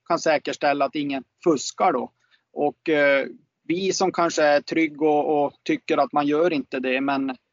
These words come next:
men i elitidrott, eh, för att vinna medaljer så fuskar tyvärr människor med olika grejer. Allt från doping till, eh, vilka medel man än kan ta till. Så att det, där måste man ju ha ett,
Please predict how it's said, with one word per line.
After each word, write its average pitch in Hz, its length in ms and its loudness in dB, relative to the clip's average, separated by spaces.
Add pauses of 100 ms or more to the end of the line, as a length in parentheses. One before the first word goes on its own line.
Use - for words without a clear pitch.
(320)
men 139 220 -2
i 143 340 0
elitidrott, 170 840 2
eh, 151 260 2
för 151 180 -4
att 147 200 4 (120)
vinna 147 300 2
medaljer 143 800 0
så 165 200 -4
fuskar 147 420 -4
tyvärr 135 360 0
människor 127 680 -4 (200)
med 143 120 0
olika 127 600 0 (320)
grejer. 127 360 2
Allt 143 240 2
från 139 160 -2
doping 135 480 -4
till, 127 320 2 (500)
eh, 135 100 2
vilka 123 400 2
medel 139 360 2
man 135 140 2
än 127 140 0
kan 131 180 -4
ta 131 180 0
till. 131 320 -2
Så 160 120 4
att 156 100 0
det, 170 180 4
där 175 200 6
måste 190 300 2
man 165 140 -2
ju 151 60 -4
ha 147 240 0
ett, 139 240 -12